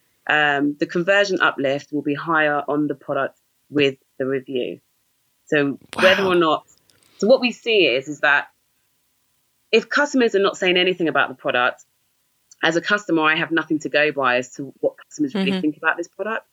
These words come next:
Speaker 1: If the product has one negative review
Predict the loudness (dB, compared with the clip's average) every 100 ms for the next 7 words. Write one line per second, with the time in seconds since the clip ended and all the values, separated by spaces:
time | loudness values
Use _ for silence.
0 | _ _ _ _ _ _ _ 0 0 0
1 | 0 2 2 2 0 -4 -12 -2 2 4
2 | 2 0 -4 -10 -10 -10 -8 -6 -8